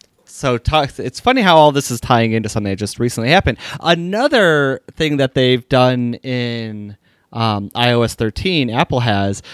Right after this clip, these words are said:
is they've also reset and required, um,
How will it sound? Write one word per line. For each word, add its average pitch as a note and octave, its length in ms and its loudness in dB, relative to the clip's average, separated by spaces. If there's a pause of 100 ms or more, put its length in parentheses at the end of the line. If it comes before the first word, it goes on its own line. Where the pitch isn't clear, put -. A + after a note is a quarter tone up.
(140)
is A#2+ 480 4
they've B2+ 160 4
also D3+ 260 2
reset B2 640 0 (220)
and A2+ 380 -2
required, A2+ 800 2 (360)
um, F#2+ 800 -6